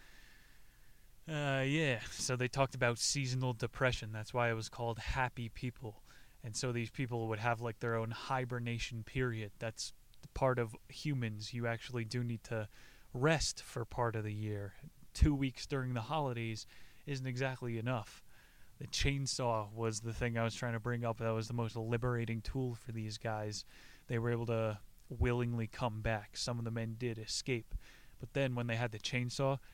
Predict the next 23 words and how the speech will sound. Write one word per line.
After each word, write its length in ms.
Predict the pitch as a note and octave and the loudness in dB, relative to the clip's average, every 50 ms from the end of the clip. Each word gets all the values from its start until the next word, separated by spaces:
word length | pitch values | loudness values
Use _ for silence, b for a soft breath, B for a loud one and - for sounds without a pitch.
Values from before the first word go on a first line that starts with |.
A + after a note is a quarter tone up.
| B - | B -4
they 80 | A#2 | -4
started 380 | A#2 - - C3+ B2 A#2+ A#2 A2+ | -2 0 0 0 0 0 -2 -2
bringing 260 | B2 B2+ B2+ B2 A#2 | 0 0 0 0 0
their 180 | A2+ A2 G#2 G#2 | 0 0 0 -2
wives 800 | G2+ G2+ A2+ A2+ B2+ C#3 C#3+ C3+ A#2 A2 G#2+ - - - - - - | 0 0 2 2 2 2 2 0 0 -2 -4 -6 -6 -8 -8 -8 -10
into 340 | - - A#2+ A#2 A2+ - B2 | -8 -6 -4 -4 -4 -4 -4
the 180 | A2+ A2 G#2+ G#2 | -4 -4 -4 -6
taiga. 580 | - - - C#3+ C3+ C3+ B2+ B2 A#2 A2+ B2 - - - - - - - - - - - - - - - - - - - - - - - - - - | -6 -6 -4 -4 -4 -4 -4 -6 -6 -8 -8 -10 -14 -14 -16 -16 -16 -16 -18 -18 -18 -18 -20 -20 -20 -20 -20 -20 -20 -20 -20 -20 -20 -20 -20 -16 -14
And 120 | F3+ D3+ - | -10 -8 -6
so 400 | - - A#2+ A#2 A2 G#2 G#2 G2 B B B B B B B B B B B B B B B B B B B B - | -6 -4 -2 -2 -2 -2 -4 -6 B B B B B B B B B B B B B B B B B B B B -10
they 100 | - A#2+ | -8 -6
were 140 | A#2 A2+ | -4 -4
making 340 | A2+ A#2 A2+ A2 - A#2 A2+ | -4 -4 -4 -6 -6 -8 -4
skis 600 | G#2+ - - - - D#3 D3 C#3 C#3 C#3 C3 B2 | -2 -2 -2 0 -2 -2 0 2 2 2 2 0
with 140 | C3 C#3 - | 0 -2 -4
the 80 | - C#3 | -4 -4
chainsaws 720 | - - D3+ C3+ C3 B2+ B2+ - - C#3 C3 C3+ C3+ B2 | -4 -2 0 0 0 0 0 0 0 2 2 2 2 0
and 120 | C3 B2+ B2 | -2 -2 -2
shit. 300 | - - - C#3 C3+ B2+ | -2 0 2 2 0 0
It's 160 | - - - | -2 -4 -8
a 40 | A#2+ | -6
wild 380 | A#2 A#2+ B2 B2 A#2+ A#2+ A#2+ | -2 0 0 0 0 0 -2
documentary. 800 | A#2 B2+ B2 A#2+ A2+ - A#2+ A#2 A#2 A#2 A2+ A2 A2 G#2+ G#2+ G#2 | -2 -2 -2 -2 -4 -4 -4 -2 -2 -2 -2 -4 -4 -6 -6 -8